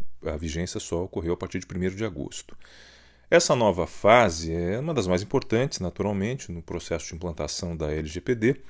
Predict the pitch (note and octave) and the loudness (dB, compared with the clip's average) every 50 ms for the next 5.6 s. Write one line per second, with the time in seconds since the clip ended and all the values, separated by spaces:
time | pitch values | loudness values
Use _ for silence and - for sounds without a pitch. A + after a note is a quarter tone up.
0 | - - - - - - - - - - - - D#3 - - - - A2+ A#2 A#2+ | -18 -20 -20 -20 -20 -20 -20 -20 -20 -8 -4 -4 -4 -4 -4 -2 0 2 4 4
1 | A#2+ B2 C3 C#3+ D3+ B2 G2 - G2 A2+ A#2 G2 D#2+ D#2 D2+ - - - - - | 4 4 4 4 2 0 -2 -4 -4 -2 -2 -2 -4 -6 -8 -10 -14 -18 -16 -14
2 | - - E2+ E2+ E2+ E2+ F2+ E2+ D#2+ - - - F#2 F2+ F#2 G#2 A2+ A2+ - - | -10 -6 -2 -2 0 0 -2 -4 -6 -8 -8 -6 -4 -2 -2 -2 -4 -4 -8 -14
3 | - - C#3 C#3 C3+ B2+ B2 - A#2 A2 - B2+ - - A#2+ - - - C3 C3 | -10 -6 -4 -4 -4 -4 -2 0 -2 0 0 -2 -2 -2 -4 -2 0 2 2 2
4 | C3 - - G#2+ A#2 B2+ - - - E2+ - - - - - _ _ _ _ - | 2 2 4 6 6 6 4 -2 -6 -8 -10 -12 -18 -20 -20 _ _ _ _ -4
5 | G2+ F2 F2+ F#2 E2 - - - G2 F#2 - | -2 0 2 0 0 0 -2 0 0 0 0